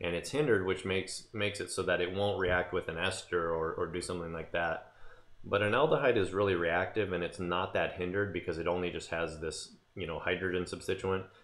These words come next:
So one of the things that L D A will do is actually add to an aldehyde carbonyl. And so you'll end up with this intermediate,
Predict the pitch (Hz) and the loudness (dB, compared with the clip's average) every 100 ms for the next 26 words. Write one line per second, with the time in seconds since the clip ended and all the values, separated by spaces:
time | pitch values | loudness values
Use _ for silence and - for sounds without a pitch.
0 | - 95 92 123 127 98 92 95 92 80 | -4 0 4 4 4 2 2 0 0 0
1 | 82 85 - 98 90 85 85 85 80 78 | -2 -2 -2 -2 0 -2 -2 -2 -4 -6
2 | 80 85 90 90 - 95 85 87 - 85 | -4 -2 -2 -2 -10 -10 -4 -4 -2 -6
3 | 80 87 82 87 85 - 87 85 80 82 | -6 -6 -4 -4 -4 -6 -4 -4 -4 -4
4 | 82 82 82 82 87 85 82 85 95 107 | -4 -4 -6 -2 -2 -2 -4 -2 -4 -6
5 | - - _ _ _ _ - _ _ - | -16 -20 _ _ _ _ -20 _ _ -20
6 | - _ - - 92 90 98 98 101 101 | -20 _ -20 -14 -8 -2 0 0 0 0
7 | 104 90 - 85 78 85 87 - - 90 | 0 0 0 -2 0 0 0 0 -8 -6
8 | 80 82 85 80 76 - | -4 -4 -4 -4 -6 -10